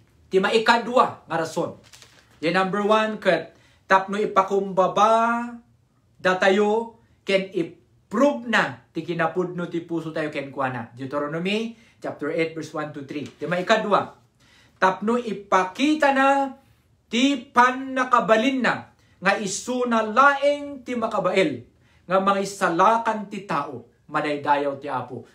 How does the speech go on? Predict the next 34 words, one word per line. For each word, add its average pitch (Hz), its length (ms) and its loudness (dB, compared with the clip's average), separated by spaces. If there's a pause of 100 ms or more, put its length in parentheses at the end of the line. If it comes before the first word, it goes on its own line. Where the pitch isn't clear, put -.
(100)
Kitain 202 320 2
tayo 196 240 0
man, 202 240 -2
D 175 160 -8
J 170 240 -2
Daniel 180 400 0
chapter 160 560 -4 (240)
six, 170 320 -8
verse 160 240 -6
ten, 240 400 0 (240)
and 143 160 -4
Daniel 170 400 -2
chapter 160 320 -8
six, 156 240 -10
verse 160 240 -10
twenty-two. 175 640 -6 (640)
D 196 160 -2
J, 233 320 2
kayat 233 400 2
na 233 160 0
nga 226 80 2
ikat, 208 480 -2 (320)
tapno 208 320 -2
ipakita 226 800 0
na 269 160 2
ti 247 160 -8
pannakabalin 214 880 0
na, 165 240 -4 (480)
nga 196 160 0
isu 226 400 -4
na 226 160 0
laeng 247 880 2
ti 190 160 -6
makabael, 190 720 -2